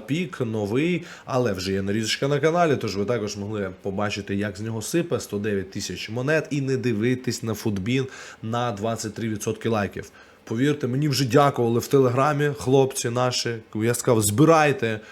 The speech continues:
Хтось зловив Неймара, хтось зловив Дембеле, хтось наловили дорогі картки. Звісно, не всі, але я вам обов'язково раджу зібрати цей пік.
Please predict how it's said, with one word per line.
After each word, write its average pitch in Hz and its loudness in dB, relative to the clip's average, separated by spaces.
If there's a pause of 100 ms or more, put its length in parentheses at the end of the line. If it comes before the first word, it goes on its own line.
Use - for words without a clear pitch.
(140)
Хтось 143 0
зловив 131 0
Неймара, 127 0
хтось 120 -4
зловив 131 0
Дембеле, 135 4
хтось 120 0
наловили 131 2
дорогі 120 -4
картки. 147 2
Звісно, 139 -4
не 131 0
всі, 120 -2
але 120 2 (500)
я 117 0
вам 120 0
обов'язково 110 -4
раджу 110 0
зібрати 101 -2
цей 107 -2
пік. 113 -2